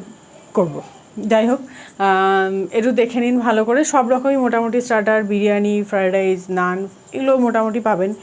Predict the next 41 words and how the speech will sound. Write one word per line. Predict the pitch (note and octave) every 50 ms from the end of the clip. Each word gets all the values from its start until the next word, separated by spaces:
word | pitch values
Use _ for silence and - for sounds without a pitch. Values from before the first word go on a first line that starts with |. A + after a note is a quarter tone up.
| - - - - - -
মোমোগুলো | A3 A3+ A#3 A#3 A3+ A#3 A#3 A3
ভালোই। | A3 A3+ G3+ G3+ A#3 A#3
এর | - C4+ C#4 - -
থেকে | D4 B3+ D4
ভালো | C4+ A3+ A#3+ A#3 A#3
লাগে | A#3 A#3 B3 A#3
ড্রামস | G3 G#3 G3+ G3+ G#3+ A#3 - B3+
অফ | A#3+ A3+ G3
হেভেনটা, | A#3 G3+ G3+ A3 A3 G#3+ B3+
ওটা | A#3 A3 G3 A3 A3
বেশ | G3+ G3+ G#3 G#3+
সুন্দর | - - G#3+ G3 G3+ G3 F#3+ G#3 G#3
খেতে, | G3+ - G#3+ F#3 - A#3+ - -
ওটা | C#4+ C4+ B3+
খেতে | B3+ - G3+ F3 G3
পারেন, | D#3+ G3 D3 D3 D#3+ E3+ - - - - - - - - - -
ওটা | G3+ G3 A3 A3
খুব | A3+ - G3+ F#3
বেশ | G#3 A3 B3+ A#3+ - - -
ভালো। | G#3+ G3 G3 G#3+ C4+ C4+ - -
আমরাও | - G#3+ G#3+ A#3 C4+ D4
আজকে | C#4+ B3+ B3+ B3+ C4 B3+
যেটা | A#3+ B3 B3+ C4
খেয়েছি | B3+ B3+ A3 A#3 B3 B3+
রিজনেবল | A#3+ A#3+ G3 A3 A3 A3 A3 A3+ A3
প্রাইসের | A3+ A3 G#3 G3+ F#3+ A3 G#3
মধ্যেই | G#3 G#3 G#3 F#3+ - B3 A3+
ছিল, | A3+ - G#3+ G#3 B3 C4 - - - - - - - -
বেশ | G#3+ A3+ G#3
ভালোই | G#3 G3 A3 G3 G#3+ G#3+ A3
ছিল | G#3+ A3+ G#3 G3+ G#3
সবকটা | G#3 A#3 F#3+ - - G3+ F#3+ G#3 G#3
আইটেমই, | G3+ F#3 F3 G3+ A3+ B3 D#4 F4
কিন্তু | - D4+ C#4+ C#4+ F4 E4+
মোমোটা | C#4+ A#3+ A3+ A3+ A#3+ B3+ C4 E4+ E4+ D4+
ওই | B3+ A#3
যে | A3 B3+ C4
বললাম | A3 A3 G#3+ A3 A#3+ C#4+
এই | D#4+ D4+ C#4+ D#4 E4
অ্যাভারেজ | E4+ D#4+ A#3 G3 F#3+ F#3 F3 F3 E3+ E3 - -
ঠিকঠাকই | - B3 C4 - C#4+ C4+ B3 C#4+